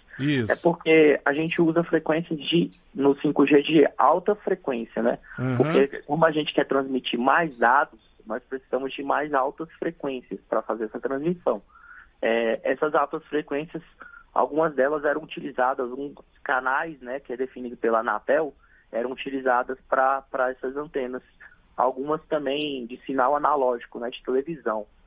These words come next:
Speaker 2: Mas isso, né, não vai ser problema depois de definido pela Anatel os canais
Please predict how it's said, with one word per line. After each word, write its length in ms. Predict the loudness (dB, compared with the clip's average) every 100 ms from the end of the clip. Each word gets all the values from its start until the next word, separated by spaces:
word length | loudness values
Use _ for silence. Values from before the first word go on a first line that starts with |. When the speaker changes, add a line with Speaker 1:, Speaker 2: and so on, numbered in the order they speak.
| -20 -20 _
Speaker 2:
Mas 280 | -2 -2 -2
isso, 720 | -6 -10 0 2 2 0 -2 -6
né, 340 | -8 -4 -2 -2
não 100 | 0
vai 140 | -2 -2
ser 120 | -4
problema 500 | -2 0 0 -2 -6 _ -6
depois 300 | -6 -6 -14
de 80 | -8
definido 500 | -8 -8 -10 -6 -2
pela 240 | 0 0
Anatel 640 | 0 -2 -2 -2 -2 -6 -8
os 180 | -14 -8
canais 500 | -4 -2 -2 -4